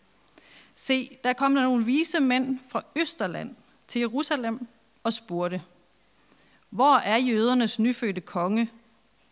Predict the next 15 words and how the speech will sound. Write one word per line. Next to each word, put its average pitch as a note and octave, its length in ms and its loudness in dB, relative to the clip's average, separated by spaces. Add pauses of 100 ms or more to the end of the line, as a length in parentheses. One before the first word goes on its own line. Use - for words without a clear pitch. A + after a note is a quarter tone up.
(280)
For A#3+ 100 -2
vi B3+ 100 2
har D#4 80 4
set D#4+ 280 0
hans A3+ 160 0
stjerne C4 540 0
gå A#3 120 -6
op A3+ 380 -2 (520)
og G3+ 100 0
er F#3+ 40 0
kommet A#3+ 420 0
for B3+ 120 -2
at G#3 100 0
tilbede G#3 540 -4
ham." E3+ 320 -6